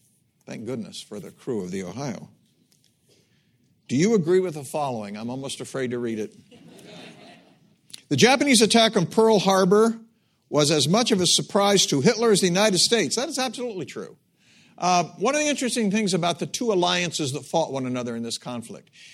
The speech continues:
is that the Anglo-American partnership was a genuine alliance. They met regularly. They talked about what to do. They cooperated in their landings. The landings in North Africa, in Sicily, in Italy, in Normandy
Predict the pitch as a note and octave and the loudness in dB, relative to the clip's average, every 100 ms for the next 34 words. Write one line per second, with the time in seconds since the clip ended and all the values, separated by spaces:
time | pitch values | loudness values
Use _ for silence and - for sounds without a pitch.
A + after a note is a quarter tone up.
0 | - - D3+ F3 E3+ E3 G#3+ C#4+ C4 A3+ | -12 -2 0 0 -2 0 2 2 4 4
1 | F#3+ F#3+ F#3 F3+ D#3 F3 D3 C#3 B2 C#3+ | 4 2 0 -2 -4 -2 -2 -4 -4 -4
2 | C#3 B2+ B2 F3 D#3+ C#3+ B2+ B2 A2+ - | -2 -4 0 0 0 -4 -4 -6 -6 -12
3 | - - - - D3+ D3+ F3+ A3 F3+ F#3 | -14 -16 -18 -6 0 4 6 4 2 2
4 | F3+ F3 E3+ D3 - G#3 G3+ F3+ E3 D#3 | 2 2 2 0 0 -2 0 -2 -2 -4
5 | C#3+ D3+ D#3+ D3 C3+ - E3 G3 G3+ G3 | -4 -2 0 0 -2 -2 0 0 -2 -2
6 | F3 D#3+ D3 C#3+ D#3+ D#3+ E3 C3+ C#3 C#3+ | -4 -4 -4 -2 0 0 -4 -4 -4 -2
7 | D3 D3 C3 A#2+ A#2 A#2 F#3+ G#3+ G#3 F#3 | -2 -4 -4 -4 -4 -4 0 0 -2 -6
8 | F#3 - - A#2 - A#3+ A#3 G#3 G3 F#3 | -8 -10 -14 -8 -2 0 0 0 0 -2
9 | - C3 C#3+ G#3 G#3 G3+ G3 - B2+ B2+ | -6 -6 2 2 4 2 0 -8 -6 -2
10 | F3+ G#3 G3 F#3+ F#3 | 0 0 0 0 -2